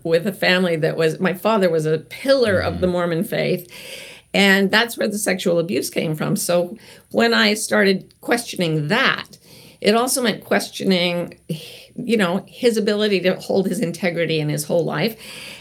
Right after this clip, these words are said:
Speaker 1: And then the pressures that came to him from his religion. Then I questioned the
Speaker 2: Mm-hmm.
Speaker 1: religion itself. Then I questioned all religion. <laughs> It just, dominoes started falling everywhere.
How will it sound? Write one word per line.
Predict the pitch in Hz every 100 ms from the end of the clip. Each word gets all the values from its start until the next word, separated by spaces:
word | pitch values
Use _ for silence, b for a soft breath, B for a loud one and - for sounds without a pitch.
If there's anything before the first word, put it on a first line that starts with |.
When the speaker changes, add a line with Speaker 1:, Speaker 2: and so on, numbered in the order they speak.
| B
Speaker 1:
And | 214
then | 214 208
the | 202
pressures | 220 247 220 208
that | 185
came | - 190
to | 190
him | 185 185
from | 180 185
his | 147 151
religion. | 147 185 233 180 180
Then | 180
I | 190
questioned | 185 180 196 160 156
the |
Speaker 2:
Mm-hmm. | 151
Speaker 1:
religion | 156 165 151 151
itself. | - - 214 196 -
Then | 220
I | 214
questioned | 196 190 156 156
all | 160 214
religion. | 247 185 170 214 226 233
<laughs> |
It | 208 - - - - 247
just, | 269 285 - 226 196
dominoes | 196 214 226 233 202 180 -
started | - 175 175 180
falling | - 180 170 165 170
everywhere. | 180 202 214 214 151 147